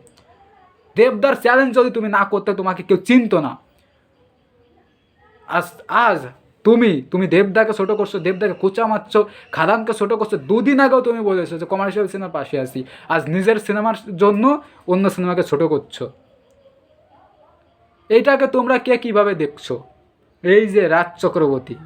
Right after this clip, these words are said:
নিজের স্ত্রীকে নিয়ে খাদানকে, খাদান সিনেমাকে খোঁচা মারছে, দেবদাকে খোঁচা মারছে। সি,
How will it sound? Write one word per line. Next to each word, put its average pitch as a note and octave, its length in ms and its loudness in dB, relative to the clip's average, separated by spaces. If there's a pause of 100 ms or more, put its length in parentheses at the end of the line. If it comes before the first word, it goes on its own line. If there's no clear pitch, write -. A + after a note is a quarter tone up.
(120)
নিজের C#3 340 -2
স্ত্রীকে G3 460 0
নিয়ে D#3+ 440 2 (520)
খাদানকে, G3+ 540 0 (360)
খাদান A3 340 -2
সিনেমাকে G#3+ 320 -6
খোঁচা D#3+ 260 -4
মারছে, D3+ 240 -6
দেবদাকে F#3+ 460 0
খোঁচা D#3+ 220 -8
মারছে। - 420 -12 (600)
সি, D4+ 300 2